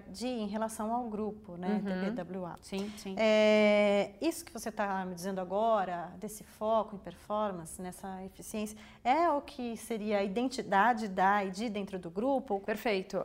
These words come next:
Speaker 2: Acho que esse era um dos desafios também, né, e a gente tem o Luiz Lara como nosso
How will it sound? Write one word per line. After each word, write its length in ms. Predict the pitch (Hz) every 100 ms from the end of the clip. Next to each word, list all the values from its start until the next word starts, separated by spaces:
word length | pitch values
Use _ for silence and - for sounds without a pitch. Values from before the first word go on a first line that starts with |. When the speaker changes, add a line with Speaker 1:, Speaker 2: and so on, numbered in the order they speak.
| -
Speaker 2:
Acho 300 | 196 190 208
que 320 | - 214 202
esse 220 | 208 208
era 180 | 220 226
um 140 | 214
dos 160 | 226 240
desafios 680 | 220 202 196 - 220 240 233
também, 440 | 196 185 214 240
né, 180 | 214 214
e 80 | 196
a 40 |
gente 240 | 185 190 -
tem 260 | 196 185
o 80 | 180
Luiz 160 | 180 180
Lara 240 | 185 180
como 220 | 180 180
nosso 280 | 180 175 175